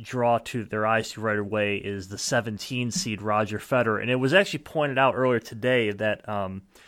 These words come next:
that when Sampras won the Open in, um,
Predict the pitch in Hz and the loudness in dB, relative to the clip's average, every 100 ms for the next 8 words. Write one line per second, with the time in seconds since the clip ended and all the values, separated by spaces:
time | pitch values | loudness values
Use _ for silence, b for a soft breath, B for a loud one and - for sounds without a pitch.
0 | B B B B 110 104 113 120 113 107 | B B B B 4 4 2 -2 -2 0
1 | - 147 151 156 156 143 120 110 120 127 | 0 0 0 0 0 -2 -4 -6 -2 0
2 | 123 113 - 117 135 147 117 104 101 98 | 0 -2 -2 -2 0 -2 0 -2 -2 -2
3 | 98 101 104 104 | -2 -4 -8 -12